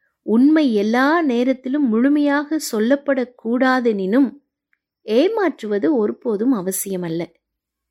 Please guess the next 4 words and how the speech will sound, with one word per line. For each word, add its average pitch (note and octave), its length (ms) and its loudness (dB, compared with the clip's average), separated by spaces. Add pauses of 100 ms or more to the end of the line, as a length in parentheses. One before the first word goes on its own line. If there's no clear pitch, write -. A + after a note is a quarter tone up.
(120)
நியாயமானதும் C4 840 2
அல்ல. G3 320 -6 (800)
மருத்துவராகிலும் A3 1000 -2 (220)
செவிலியராகிலும் A3 960 0